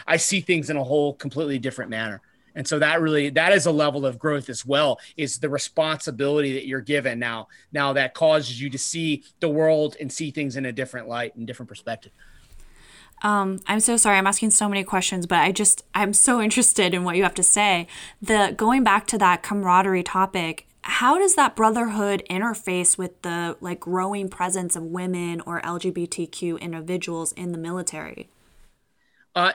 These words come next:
Speaker 1: and that's, that's very sticky. Again, I always go with the different experiences I have. Y-, you understand, like, the first two years of my Navy journey was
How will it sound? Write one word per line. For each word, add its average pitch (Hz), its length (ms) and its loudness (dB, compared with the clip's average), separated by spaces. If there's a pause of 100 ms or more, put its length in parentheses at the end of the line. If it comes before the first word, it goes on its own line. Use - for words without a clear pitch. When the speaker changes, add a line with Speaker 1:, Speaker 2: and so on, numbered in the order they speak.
(240)
Speaker 1:
and 190 200 -2
that's, 254 480 2 (100)
that's 190 400 0
very 190 380 4
sticky. 139 640 -4
Again, 208 440 2
I 180 200 4
always 190 420 4
go 175 320 4
with 151 560 -2 (720)
the 165 100 -4
different 180 380 2
experiences 143 720 -4
I 127 100 -4
have. 117 320 -4
Y-, 139 60 -6
you 170 360 -2
understand, 180 480 2
like, 151 200 2
the 160 80 -4
first - 300 0
two 208 100 -2
years 185 260 2
of 156 380 -4
my 160 160 2
Navy 160 320 0
journey 160 420 4
was 143 540 4